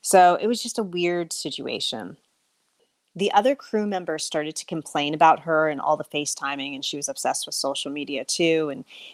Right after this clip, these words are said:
it just got too much. So the crew, meaning the pilots, meaning the chief pilot, ended up complaining to the lead flight attendant, who actually ended up firing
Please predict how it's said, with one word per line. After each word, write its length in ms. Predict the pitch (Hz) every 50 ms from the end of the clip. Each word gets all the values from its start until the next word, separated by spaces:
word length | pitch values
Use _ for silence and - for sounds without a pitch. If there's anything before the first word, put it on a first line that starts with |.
| _ _
it 80 | - 175
just 180 | - 226 220 -
got 220 | 240 220 190 -
too 240 | - - - 190 185
much. 480 | 175 160 143 135 - - - - - - -
So 580 | - - - 185 165 160 156 156 151 147 143 - _ _ _ _ _ _ _ 269
the 140 | 165 180 170
crew, 540 | - - - 196 190 190 190 185 190 196 -
meaning 300 | 180 175 170 160 156 139
the 60 | 131
pilots, 600 | - - 185 190 196 196 190 190 190 185 - -
meaning 320 | 160 147 135 127 120 - -
the 80 | -
chief 340 | - - - 196 208 196 -
pilot, 600 | - - 180 170 170 170 170 165 165 165 - - _ _ _ _ _ _ _ _
ended 240 | 190 190 190 202 202
up 320 | 202 180 170 156 - - _
complaining 600 | - 180 170 160 - - 165 165 165 160 160 156
to 120 | - -
the 120 | - 160 156
lead 260 | 147 151 151 151 147
flight 320 | - - - 156 147 151
attendant, 600 | 147 147 - 160 143 139 131 135 131 131 - -
who 220 | - - 165 160 147 -
actually 340 | 151 147 - - - 165
ended 240 | 143 143 143 147 143
up 160 | 139 123 -
firing 600 | - - - - 156 147 135 143 143 135 139 147